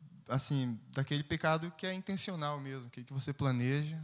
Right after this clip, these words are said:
E você fala assim, "Ah, Deus vai me perdoar depois." Você premeditou tudo e você acha que vai sair mu-, conseguir se, se sair muito bem depois, assim, sabe? A gente tem,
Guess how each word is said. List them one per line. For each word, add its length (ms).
E 60
você 120
fala 220
assim, 240
"Ah, 200
Deus 200
vai 100
me 60
perdoar 340
depois." 520
Você 140
premeditou 640
tudo 600
e 80
você 280
acha 220
que 60
vai 100
sair 300
mu-, 160
conseguir 560
se, 420
se 160
sair 260
muito 280
bem 180
depois, 400
assim, 240
sabe? 300
A 40
gente 260
tem, 340